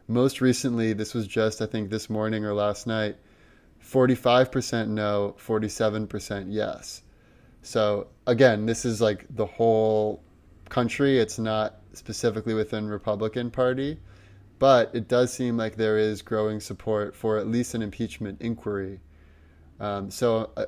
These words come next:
it'll be interesting to see how these polls change over time and if any of the spins that the Republicans put out are going to be effective. And I, I find it hilarious that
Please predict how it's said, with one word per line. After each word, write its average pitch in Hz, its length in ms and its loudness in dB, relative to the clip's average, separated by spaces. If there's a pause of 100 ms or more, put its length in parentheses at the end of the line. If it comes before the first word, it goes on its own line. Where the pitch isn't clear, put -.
it'll 117 160 0
be 110 240 -2
interesting 113 440 -6
to 107 60 -4
see 110 300 -4
how 107 320 -2
these 104 220 -6
polls 107 340 -6
change 110 400 -8
over 104 220 -8
time 107 400 -8
and 101 80 -8
if 101 120 -10
any 107 260 -8
of 101 180 -6
the 95 80 -12
spins 107 680 -8 (640)
that 104 240 -4
the 107 60 -6
Republicans 101 920 -8 (160)
put 107 220 -4
out 107 480 2 (600)
are 117 180 0
going 107 260 -2
to 104 100 -14
be 107 120 -6
effective. 101 760 -4 (420)
And 113 120 -6
I, 113 200 -2
I - 20 0
find 120 300 -2
it 101 120 -2
hilarious 107 840 0
that 104 380 -4